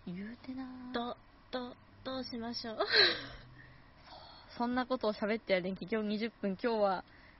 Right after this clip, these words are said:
Speaker 1: 二十分もいってなかったわ。十五分ぐらい。
Speaker 2: あんただ。
Speaker 1: え、ビーエルの美の字も出ず、ただの雑談になってしまった。
Speaker 2: <laughs>
Speaker 1: 言うて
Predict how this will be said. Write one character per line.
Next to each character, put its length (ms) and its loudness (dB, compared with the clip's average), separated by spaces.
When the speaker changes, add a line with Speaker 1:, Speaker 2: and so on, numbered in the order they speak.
Speaker 1:
二 120 6
十 120 4
分 120 0
も 80 6
い 20 0
っ 40 -2
て 60 2
な 60 2
か 40 -4
っ 40 -6
た 80 2
わ。 60 0
十 240 0
五 100 2
分 220 0
ぐ 80 2
ら 80 2
い。 240 4
Speaker 2:
あ 80 0
ん 40 0
た 80 0
だ。 180 2
Speaker 1:
え、 100 -2
ビ 200 0
ー 40 2
エ 40 2
ル 80 -2
の 100 -2
美 140 -4
の 140 0
字 100 -4
も 300 -4
出 120 0
ず、 160 -4
た 100 -4
だ 100 0
の 120 -2
雑 220 0
談 120 0
に 80 -4
な 80 -4
っ 40 -10
て 80 -14
し 40 -12
ま 80 -10
っ 20 -16
た。 100 -12
Speaker 2:
<laughs> 1000 4
Speaker 1:
言 100 4
う 20 2
て 60 -2